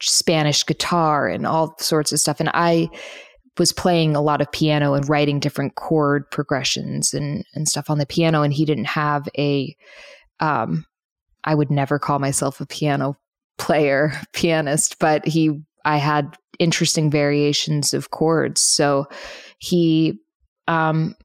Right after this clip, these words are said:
he said, "Hey, you know, let's, we should try a few writing sessions." And shortly after that, I signed a production deal with, with his company, and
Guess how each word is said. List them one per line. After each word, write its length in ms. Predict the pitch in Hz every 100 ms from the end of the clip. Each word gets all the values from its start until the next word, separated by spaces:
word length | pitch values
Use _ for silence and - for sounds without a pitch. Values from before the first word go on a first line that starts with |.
| _
he 120 | - 156
said, 240 | - 156
"Hey, 340 | 160 180 175 - -
you 100 | 156
know, 240 | 147 147 156
let's, 320 | 156 - -
we 80 | 156
should 180 | 151
try 240 | - 147 143
a 60 |
few 520 | 143 - 151 147 143 147
writing 320 | 151 160 175
sessions." 720 | 151 - - - - - - - -
And 420 | 160 151 147 147 - - -
shortly 420 | - - 185 165 156
after 240 | 147 156
that, 280 | 151 151 147 - -
I 160 | 156
signed 440 | 147 - 147 147 143
a 100 | 135
production 520 | - 156 151 - 147
deal 280 | 147 147 139
with, 160 | 135 - - - - - -
with 200 | 151 -
his 480 | 175 175 165 -
company, 500 | - 151 143 143 139
and 240 | 139 139